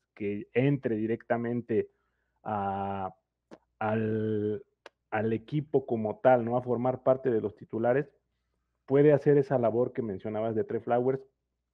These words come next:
o lo que hace Von Bell, ¿no? O lo que hacía Von Bell,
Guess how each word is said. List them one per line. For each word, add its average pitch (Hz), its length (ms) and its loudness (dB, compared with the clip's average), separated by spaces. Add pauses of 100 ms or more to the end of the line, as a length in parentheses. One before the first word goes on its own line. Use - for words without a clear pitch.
(440)
o 113 100 4
lo 113 180 8
que 123 120 4
hace 123 200 2
Von 113 240 2
Bell, 117 260 8
¿no? 120 120 0 (140)
O 113 140 -4
lo 107 120 -6
que 117 140 -4
hacía 143 300 2
Von 120 220 -4
Bell, 123 240 0